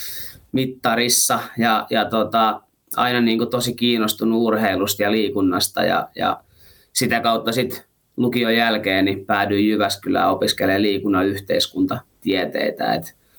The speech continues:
eka ajattelin, että musta tulee liikunnan opettaja, mut sitten mä oon aika huono kaikissa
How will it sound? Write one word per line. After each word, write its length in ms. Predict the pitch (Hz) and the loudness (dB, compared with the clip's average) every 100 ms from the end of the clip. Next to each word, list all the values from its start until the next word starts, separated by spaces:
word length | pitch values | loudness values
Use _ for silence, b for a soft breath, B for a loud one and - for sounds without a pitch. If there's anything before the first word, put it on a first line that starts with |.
| B B - | B B -6
eka 320 | 113 117 127 | -2 2 2
ajattelin, 340 | 131 131 127 123 | 2 0 0 2
että 120 | 127 | 2
musta 180 | 127 135 | 0 2
tulee 240 | 139 135 | 2 4
liikunnan 440 | 139 135 135 135 | 2 2 2 4
opettaja, 460 | 139 127 123 110 113 | 2 0 -2 -2 2
mut 180 | 113 110 | 0 0
sitten 440 | 110 110 107 110 | -4 -4 -4 -2
mä 120 | - 117 | 0 0
oon 80 | |
aika 180 | 120 127 | 2 0
huono 500 | 131 135 120 117 123 - _ - | 2 2 2 0 -2 -10 _ -6
kaikissa 520 | 117 117 110 - - | -2 0 -2 -4 -8